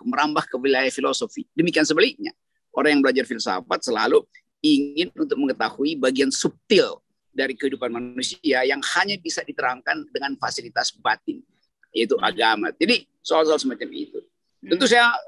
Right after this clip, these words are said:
Speaker 1: eh, kan Islam atau semua agama sebetulnya umumnya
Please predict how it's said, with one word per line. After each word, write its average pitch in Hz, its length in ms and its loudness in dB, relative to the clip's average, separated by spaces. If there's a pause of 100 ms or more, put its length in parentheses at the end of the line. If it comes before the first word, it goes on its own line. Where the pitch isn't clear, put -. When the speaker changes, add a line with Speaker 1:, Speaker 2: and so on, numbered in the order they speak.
(100)
Speaker 1:
eh, 156 480 2 (800)
kan 262 160 2 (880)
Islam 139 480 -2
atau 160 320 2
semua 151 320 0
agama 151 320 0
sebetulnya 143 480 -6
umumnya 123 720 -2